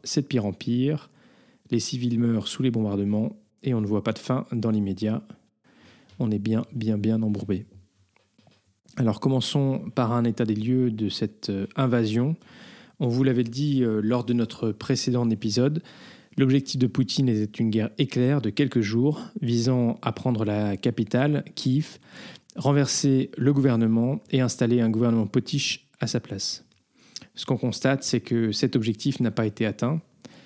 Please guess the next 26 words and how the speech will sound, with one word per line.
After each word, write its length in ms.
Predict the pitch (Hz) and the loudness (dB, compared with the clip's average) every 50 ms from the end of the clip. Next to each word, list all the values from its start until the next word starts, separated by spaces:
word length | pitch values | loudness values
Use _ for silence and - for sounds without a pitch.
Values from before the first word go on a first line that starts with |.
| - - _ _ _ - | -20 -20 _ _ _ -4
Il 140 | - 139 120 | 0 2 2
est 60 | 123 | 2
difficile 460 | 110 123 127 - 135 120 - 160 156 | 2 0 -2 0 -2 -2 0 0 2
d'avoir, 480 | 139 127 117 117 123 127 131 127 117 107 | 2 2 2 4 4 4 4 2 2 2
euh, 220 | 104 101 101 101 | 0 0 0 0
aujourd'hui 400 | 101 101 101 101 110 113 117 127 | 0 0 0 0 0 0 0 2
une 100 | 143 135 | 2 2
vision 420 | 123 110 117 113 113 117 131 135 123 | 2 2 2 0 2 2 2 2 2
précise, 560 | 110 - 143 127 - - 123 117 123 135 127 110 104 95 - - _ | 2 2 0 0 2 0 0 0 0 0 0 0 -2 -4 -8 -14 _
compte 200 | - - 120 107 | -4 -4 -2 0
tenu 300 | - 117 120 123 131 127 | 0 0 2 2 2 0
de 120 | 113 117 | 0 0
la 140 | 113 110 110 | 0 0 0
guerre 200 | 98 120 120 117 | 0 0 0 2
de 100 | 107 107 | 0 0
propagande 540 | 104 - 131 127 - 123 113 135 139 147 135 | 0 0 0 2 2 2 2 2 2 4 2
et 60 | 120 | 2
de 60 | 107 | 2
désinformation 760 | 110 123 113 123 113 - 120 113 110 - - - 139 143 139 120 | 2 2 2 2 0 0 0 0 0 -2 -2 -2 0 0 0 -2
qui 140 | - - | -2 -6
est 100 | 110 - | -4 -2
en 80 | 110 107 | -2 -4
cours, 440 | 104 - 143 151 170 175 165 - - _ _ _ - _ - _ - _ _ _ _ - | -2 0 2 2 2 2 -2 -6 -14 _ _ _ -20 _ -20 _ -20 _ _ _ _ -2
des 140 | 113 123 | 0 2
deux 120 | 123 135 139 | 4 4 4
côtés. 480 | - - 131 - 117 147 196 220 - | 4 2 2 2 2 2 2 0 -2